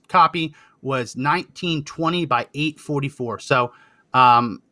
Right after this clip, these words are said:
almost two K. I mean, you probably would call it two K. Two K is usually fourteen forty, I believe.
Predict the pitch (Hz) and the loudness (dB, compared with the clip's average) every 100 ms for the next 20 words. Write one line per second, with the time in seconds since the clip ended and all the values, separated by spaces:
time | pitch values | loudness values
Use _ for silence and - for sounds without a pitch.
0 | - 226 277 226 - - 202 - 143 104 | -2 2 4 2 0 -6 -6 -2 -4 -4
1 | - 165 226 233 220 285 254 220 156 180 | -8 -6 -6 -6 -2 2 2 2 0 2
2 | 156 - 156 143 135 - 190 190 160 156 | 2 2 -8 -6 -6 -6 -4 -2 -2 -4
3 | 143 123 160 151 - 151 131 - 143 143 | -6 -8 -8 -10 -8 -6 -6 -8 -6 -4
4 | 151 147 143 147 175 196 | -2 -4 -4 -4 -6 -8